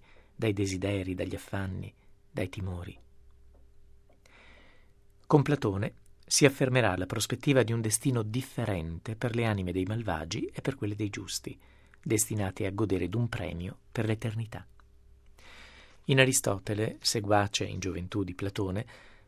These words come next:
verrà superata l'antitesi platonica tra anima e corpo. Lo stagirita affermerà infatti che l'uomo è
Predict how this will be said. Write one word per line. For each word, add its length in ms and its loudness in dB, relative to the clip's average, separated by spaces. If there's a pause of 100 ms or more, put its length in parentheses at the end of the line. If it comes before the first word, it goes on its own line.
verrà 260 6
superata 720 4
l'antitesi 540 -2
platonica 560 2
tra 200 0
anima 320 0
e 120 -10
corpo. 480 -8 (800)
Lo 140 -2
stagirita 500 4
affermerà 460 2
infatti 680 0
che 140 2
l'uomo 480 2
è 120 -2